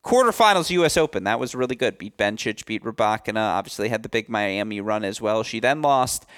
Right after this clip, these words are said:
since that U S Open run. Beats Claire Liu, then loses to Siniakova, Martic, Ava Lise, Noskova,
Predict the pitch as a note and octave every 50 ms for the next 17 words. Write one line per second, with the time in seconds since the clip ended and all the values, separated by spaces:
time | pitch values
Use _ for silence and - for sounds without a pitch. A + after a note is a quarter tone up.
0 | - - - - - - - G#3+ A3 G#3+ - - - G#3+ G3 F3 D3+ - - E3+
1 | E3+ E3 D3+ C#3+ - D3+ C3 - B2+ G2+ D#2+ C#2+ C2 A#1+ - - _ _ _ _
2 | _ _ _ _ _ _ - E3 F#3+ F#3 - - - - - G#3+ G#3 G3+ F#3+ F3
3 | E3 E3 D#3+ D#3 D#3 D#3 D#3 - _ - C#3 C#3+ D3 D3 D3+ C#3 C#3 C3 - -
4 | - B2+ - - C#3 A2+ A2 B2 C3+ C#3 D3 - F3 D3+ D#3 D#3+ D#3+ D#3+ E3 -
5 | _ - A#2 A#2+ B2+ C3 C3+ C#3 C3+ - - D#3 D3 C#3+ - - - - - _
6 | _ _ - D3 D3+ D#3+ D#3 E3+ E3+ D3+ C#3+ D3 C#3+ C#3+ C#3+ - - - - -
7 | - C3 B2+ A#2+ A#2 - - - - C#3+ C3 C3 B2+ C3 B2 B2 B2